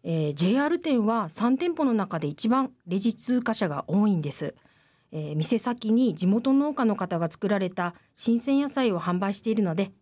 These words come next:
気軽にお立ち寄りいただけているようです。他に地元黒棒本舗のエンドウ豆かりんとうが一押しでして、えー、サクサクとした食感とノンフライで軽い仕上がりのお菓子となっています。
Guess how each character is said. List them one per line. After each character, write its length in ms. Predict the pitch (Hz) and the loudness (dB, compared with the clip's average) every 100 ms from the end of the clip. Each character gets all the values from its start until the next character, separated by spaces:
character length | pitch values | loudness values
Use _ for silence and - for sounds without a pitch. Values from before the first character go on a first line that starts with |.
| _ | _
気 140 | 226 | -2
軽 200 | 226 233 | 0 4
に 200 | 254 277 | 4 2
お 60 | - | -2
立 280 | 170 165 - | -8 -8 -4
ち 60 | |
寄 80 | 180 | -2
り 160 | 170 180 | 0 0
い 40 | |
た 100 | 180 | 0
だ 100 | 185 | -2
け 140 | 190 202 | -4 -6
て 160 | 247 | -4
い 40 | 247 | -2
る 80 | 214 | 0
よ 100 | 175 | 0
う 60 | |
で 120 | 170 | -2
す。 160 | 208 - _ _ _ _ _ _ _ | -4 -6 _ _ _ _ _ _ _
他 220 | - 254 | -4 0
に 300 | 262 285 240 _ _ | 4 2 0 _ _
地 100 | - | 0
元 460 | 220 247 - 240 - _ - | 2 2 0 -4 -4 _ -2
黒 240 | 233 262 | 0 2
棒 200 | 262 285 | 2 0
本 180 | 277 277 | 0 -2
舗 160 | 214 | 0
の 200 | 180 156 - | -2 -2 0
エ 100 | 196 | 2
ン 120 | 240 | 2
ド 120 | 269 | 2
ウ 40 | 285 | 2
豆 260 | 269 277 | 4 2
か 160 | 285 247 | 0 0
り 140 | 262 | 4
ん 80 | 277 | 4
と 160 | 269 208 | 2 0
う 40 | |
が 180 | 202 202 _ | 0 -4 _
一 220 | 170 - | -12 -2
押 120 | 196 190 | 0 0
し 120 | 190 | 0
で 100 | 196 | -2
し 140 | 196 | -2
て、 240 | - 170 - - _ - | -4 -4 -4 -14 _ -10
え 180 | 151 143 | -8 -4
ー、 20 | |
サ 200 | - 175 | -4 -4
ク 100 | - | -4
サ 160 | 233 | -4
ク 140 | 226 - | -4 -6
と 100 | 185 | -6
し 140 | - | -6
た 80 | 160 | -6
食 260 | - 170 - | -4 -6 -4
感 240 | 180 160 | -4 -4
と 240 | 202 202 - _ - | -2 -4 -6 _ -2
ノ 160 | 202 | 2
ン 60 | 226 | 2
フ 100 | 220 | 2
ラ 140 | 202 | 0
イ 60 | 170 | -2
で 100 | 151 | -6
軽 280 | - 190 - | -6 -4 -4
い 120 | - | -4
仕 180 | - 262 | 0 0
上 100 | 240 | 2
が 100 | 254 | 2
り 100 | 247 | 2
の 180 | 240 208 | 2 0
お 60 | |
菓 140 | 156 156 | -6 -8
子 120 | - | -8
と 80 | 170 | -6
な 100 | 156 | -6
っ 60 | - | -6
て 120 | 151 | -6
い 80 | 151 | -2
ま 160 | 160 | -2
す。 160 | 175 | -4